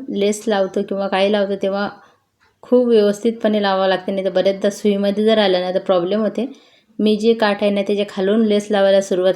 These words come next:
करणार आहे या पद्धतीने. आणि दोन्ही भाग मी जोडून घेते पहिले, कसं आहे काय आहे बघायला, म्हणजे कमी जास्त झालं आपल्याला प्रॉब्लेम होत नाही, कारण हा कापड आहे ना सुडसुड खूप होता, लगेच घसरायचा आहे.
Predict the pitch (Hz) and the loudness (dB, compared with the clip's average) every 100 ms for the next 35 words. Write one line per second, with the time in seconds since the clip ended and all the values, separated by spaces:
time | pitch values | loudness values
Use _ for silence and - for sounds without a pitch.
0 | 185 175 180 175 254 294 _ _ _ _ | -2 -4 -4 -4 -4 -8 _ _ _ _
1 | _ _ _ _ _ _ - 180 180 165 | _ _ _ _ _ _ -10 -8 -8 -4
2 | 180 180 185 226 302 - _ _ - 185 | -4 -4 -6 -6 -8 -12 _ _ -10 -6
3 | 180 190 202 202 190 196 196 185 190 190 | -2 -2 -2 -2 -2 -4 -4 -2 -2 0
4 | 208 214 208 185 185 185 185 - 190 190 | 0 0 -2 -4 -2 -2 -4 -6 -6 -6
5 | 185 180 180 175 170 170 175 233 240 202 | -4 -4 -2 -2 -2 -2 -4 -6 -6 -8
6 | 185 180 175 175 190 180 180 180 185 208 | -8 -6 -4 -4 -4 -6 -6 -6 -6 -6
7 | 285 277 185 180 208 208 208 196 190 190 | -6 -2 -2 -2 -2 -2 -2 -4 -2 -4
8 | 196 185 175 214 220 208 269 - - - | -4 -4 -2 -2 0 -2 -6 -10 -20 -2
9 | 226 220 220 262 262 254 220 208 185 180 | 2 2 4 2 4 2 2 2 0 2
10 | 226 226 208 208 196 185 190 | 2 2 0 2 2 2 0